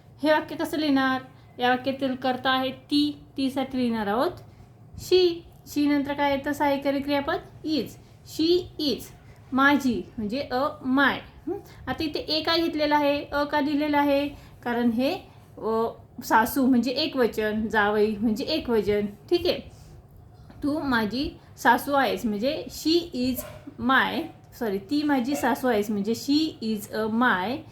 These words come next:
सासू म्हणजे mother in law. ठीक आहे, she is a my mother in law. त्यानंतर नेक्स्ट सेंटेन्स बघूया, "ते बाळ आहे." या वाक्यातील कर्ता आहे ते,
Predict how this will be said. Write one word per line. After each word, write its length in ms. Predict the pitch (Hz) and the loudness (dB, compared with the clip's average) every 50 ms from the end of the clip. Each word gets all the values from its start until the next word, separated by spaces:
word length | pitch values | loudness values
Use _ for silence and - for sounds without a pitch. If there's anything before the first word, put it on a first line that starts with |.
| - - - - - | -20 -20 -20 -20 -12
सासू 400 | - - 262 240 240 240 - 302 | -2 2 4 4 4 2 -2 -2
म्हणजे 360 | 285 285 285 269 254 330 349 349 | 2 2 2 2 2 0 0 0
mother 420 | 330 269 240 233 214 208 233 226 | 2 2 2 2 2 2 2 2
in 180 | 233 254 302 415 453 403 - - - - - - 302 302 | 2 0 0 -2 -4 -6 -10 -18 -20 -20 -12 -6 -2 2
law. 320 | 330 330 320 294 277 294 294 - - - - - - - - - - - - - - - | 4 4 4 4 2 0 -2 -8 -14 -20 -20 -20 -20 -20 -20 -20 -20 -20 -20 -16 -8 -6
ठीक 140 | 359 359 392 | -4 -2 -2
आहे, 120 | 415 269 - - - - - | -4 -6 -6 -12 -20 -20 -16
she 340 | - - 285 277 269 262 233 | -6 2 4 4 6 6 4
is 100 | - 285 285 | 2 2 2
a 100 | 262 226 | 2 2
my 380 | 196 196 202 226 247 262 240 220 | 2 0 0 -2 -2 -2 0 0
mother 240 | 202 190 180 196 175 | 0 0 -2 -2 0
in 180 | 190 214 269 392 - - - - - 269 269 | 0 0 0 -2 -4 -8 -16 -18 -10 -2 2
law. 240 | 294 285 240 185 - - - - - - - - - - - - - - - - - - - - - | 4 4 4 4 2 -4 -10 -16 -20 -20 -20 -20 -20 -20 -20 -20 -20 -20 -20 -20 -20 -20 -16 -6 -2
त्यानंतर 320 | 285 285 294 277 285 302 | 0 2 2 2 0 0
नेक्स्ट 320 | 285 285 294 311 311 - - | 0 2 2 0 -2 -2 0
सेंटेन्स 360 | 302 285 269 302 285 277 269 | 2 2 2 2 0 0 2
बघूया, 340 | 277 277 285 285 277 294 311 311 311 - - - - - - - - - - - - - - - - - - - | 0 2 2 2 2 2 0 -2 -6 -12 -18 -20 -20 -20 -20 -20 -20 -20 -20 -20 -20 -20 -20 -20 -20 -14 -6 -2
"ते 360 | 285 294 311 339 339 - - - | 0 2 2 0 -2 -6 -8 -8
बाळ 420 | 262 214 220 214 214 214 220 247 277 - - - - - | -4 0 2 4 4 4 2 2 -2 -4 -8 -12 -6 -4
आहे." 400 | 220 233 226 220 262 214 185 185 - - - - - - 240 | -2 -2 0 0 0 0 0 -2 -6 -14 -20 -20 -16 -10 -8
या 100 | 240 233 | -6 -4
वाक्यातील 400 | 240 240 - 262 247 - 269 262 | -4 -4 -4 -6 -6 -4 -4 -4
कर्ता 300 | - 269 254 254 285 277 | -2 -2 -2 0 2 2
आहे 200 | 277 277 294 285 | 2 2 0 -2
ते, 480 | 285 - - - 320 311 311 311 - | -4 -6 -4 -2 0 0 0 -2 -6